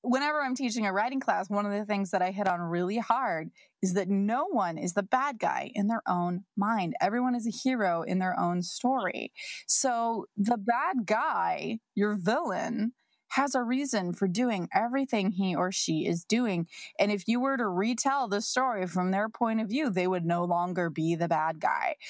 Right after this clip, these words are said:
That is just how it works. If you've created empathy with the villain,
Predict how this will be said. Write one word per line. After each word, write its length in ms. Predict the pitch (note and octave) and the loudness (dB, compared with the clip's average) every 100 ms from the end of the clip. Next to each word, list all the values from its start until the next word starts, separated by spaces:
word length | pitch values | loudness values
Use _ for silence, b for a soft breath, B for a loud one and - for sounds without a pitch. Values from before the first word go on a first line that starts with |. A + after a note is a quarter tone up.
| B - | B -6
That 360 | - G3 F3 - | 0 2 2 0
is 160 | G3+ F#3+ | -2 0
just 420 | - F#3 F3 - | 0 0 0 -2
how 160 | F#3 F3+ | 0 0
it 100 | E3+ | 2
works. 400 | F3+ A#3 - - | 0 0 -2 -4
If 140 | F3 | 0
you've 180 | F3+ F3+ | 0 0
created 420 | - G3 F#3 F3+ | 0 0 0 0
empathy 460 | F3 G#3+ A#3 F3 E3+ | 0 -2 0 0 0
with 320 | D#3+ E3+ E3 | 2 0 0
the 120 | F3+ D#3+ | -2 0
villain, 680 | F3 D4+ G#3+ E3 D#3 F#3+ | 2 2 2 0 0 -2